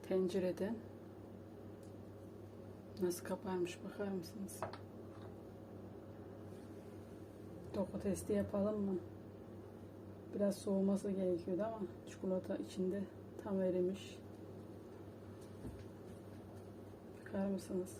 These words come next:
Puf puf. Arkadaşlar, kanalımı buraya kadar izlediyseniz abone olmayı unutmayın. Bana destek olursanız sevinirim.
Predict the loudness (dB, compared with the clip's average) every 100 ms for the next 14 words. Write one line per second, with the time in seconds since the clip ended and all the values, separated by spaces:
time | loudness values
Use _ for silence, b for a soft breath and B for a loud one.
0 | -4 0 0 -2 -2 -2 -2 -8 -8 -8
1 | -8 -8 -8 -10 -8 -8 -8 -10 -10 -10
2 | -8 -8 -8 -8 -10 -12 -12 -12 -12 -10
3 | -4 -4 -2 -6 -10 -10 -10 -10 -10 -10
4 | -10 -10 -10 -10 -10 -10 -10 -10 -10 -10
5 | -10 -10 -10 -10 -6 -2 0 0 0 2
6 | 2 2 2 6 8 10 10 10 8 8
7 | 6 6 6 6 6 6 4 6 4 4
8 | -2 -6 -8 -8 -8 B B B B -8
9 | -8 -8 -8 0 2 6 8 8 8 10
10 | 8 8 6 4 6 6 6 6 8 10
11 | 8 6 6 2 6 4 4 4 4 4
12 | 4 6 8 8 8 4